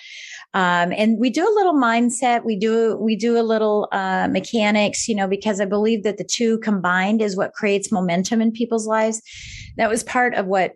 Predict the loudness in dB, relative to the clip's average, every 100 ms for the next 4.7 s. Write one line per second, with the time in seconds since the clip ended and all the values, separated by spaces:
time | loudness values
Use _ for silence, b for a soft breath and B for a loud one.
0 | -4 0 2 2 2 2 0 0 2 2
1 | 0 0 2 0 2 0 0 0 0 -2
2 | -2 -2 0 -2 -2 -2 0 -2 0 0
3 | 2 0 0 -2 -4 0 2 2 0 -4
4 | -4 0 2 0 -2 -6